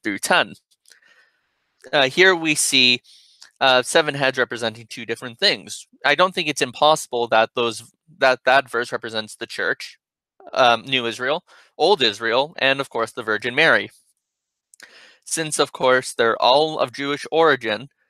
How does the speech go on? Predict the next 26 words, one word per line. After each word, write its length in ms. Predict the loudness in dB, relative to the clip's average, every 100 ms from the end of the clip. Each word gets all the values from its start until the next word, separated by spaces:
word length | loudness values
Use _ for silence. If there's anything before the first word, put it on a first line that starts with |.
| _ _ _ _ -2
and 280 | 2 2 4
they 120 | 4
all 360 | 6 6 4
in 140 | -2 -4
some 220 | -2 -2
way 180 | -2 -2
bear 240 | 0 0
relation 520 | 0 -2 -2 -2 -10
to 160 | -14 -10
the, 240 | -6 -6 -8 -6
to 140 | -2
our 180 | 2 4
Lord. 400 | 4 4 4 -2 -14 -20 -20 _ _ _ _ _ -8 2
However, 260 | 2 4
going 280 | 2 0 2
back 200 | 0 0 _
to 480 | -10 -6 -6 -6 -10
chapter 360 | -2 -2 -2 -4
twelve, 300 | 0 0 0
we 220 | -6 -6
read 240 | -4 0
on, 340 | 2 2 0 -4 _ _
"Therefore 440 | 2 2 0 -4
rejoice, 520 | -4 -4 -2 0 0 -2
O 140 | -4
heavens, 520 | 0 -2 -2 -10 -16